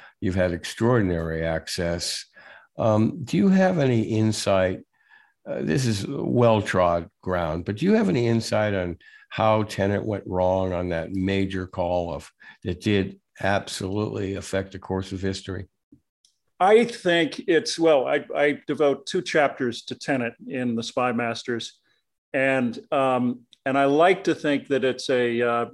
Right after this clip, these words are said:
Speaker 2: it's a more nuanced version of, uh, Tenet's story than, than is usually told. I think that the notion that,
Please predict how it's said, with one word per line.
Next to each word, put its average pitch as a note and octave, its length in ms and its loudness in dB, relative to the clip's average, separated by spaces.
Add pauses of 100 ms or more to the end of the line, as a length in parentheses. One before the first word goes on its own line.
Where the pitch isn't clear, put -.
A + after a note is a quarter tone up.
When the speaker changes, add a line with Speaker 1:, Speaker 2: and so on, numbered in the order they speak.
Speaker 2:
it's - 560 -8
a C3 40 -4
more C3 240 0
nuanced B2+ 840 0 (280)
version A#2 720 -2 (600)
of, A#2+ 320 -4
uh, A#2+ 160 -2
Tenet's B2 420 -4
story A#2+ 480 0
than, A2+ 380 -4 (120)
than B2 200 -4
is A#2 140 -4
usually A#2+ 440 -4
told. A#2 540 0 (400)
I D#3 80 2
think B3+ 240 2
that G3 160 4
the E3+ 80 2
notion D#3+ 640 2
that, B2+ 440 0